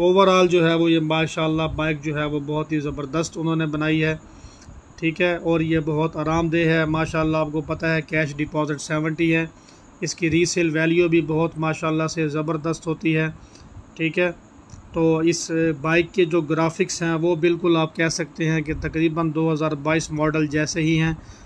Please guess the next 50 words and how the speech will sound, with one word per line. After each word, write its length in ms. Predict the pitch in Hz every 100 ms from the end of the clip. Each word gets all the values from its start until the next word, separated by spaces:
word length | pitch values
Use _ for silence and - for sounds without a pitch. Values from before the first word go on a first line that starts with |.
| - -
अब 180 | 180 180
final 540 | - - 170 185 196 190
जो 160 | 165 170
चीज़ 360 | - 170 165
है 100 | 160
price, 480 | 160 156 165 175 - -
तो 180 | - 165
finally 480 | - 175 170 180 180
इसकी 260 | 170 - 160
price 340 | 170 165 165
के 120 | -
ऊपर 240 | 170 156 165
चलते 340 | 160 156 175
हैं। 140 | 160 165
तो 180 | 160 165
एक 200 | 175 175
लाख 240 | 165 165 160
सोलह 340 | - 175 185
हज़ार 300 | 175 160 160 -
पाँच 200 | 170 180
सौ 180 | 170 170
में 140 | 165
ये 140 | 160 160
bike 300 | 147 156 151
इस 160 | 156 156
वक्त 280 | 156 135
आपको 440 | 156 151 - 175 151 - - - - -
किसी 240 | 185 - 202
भी 160 | 175
showroom 420 | 170 165 165 165 160
के 120 | 165
ऊपर, 280 | 160 147 156
Honda 320 | 151 156 160
के 140 | 160 151
showroom 380 | 165 160 160
के 140 | 147 156
ऊपर 340 | 156 147 156 151
available 500 | 147 160 165 170 165
है। 120 | 165
आप 800 | - - - - - - 220 -
किसी 240 | 185 - 185
भी 120 | 170
वक्त 240 | 160 151
इस 120 | 170 143
bike 260 | 156 160 156
को 120 | 165
purchase 420 | 165 156 160 156
कर 100 | -
सकते 380 | - 156 - 151
हैं, 180 | 139 131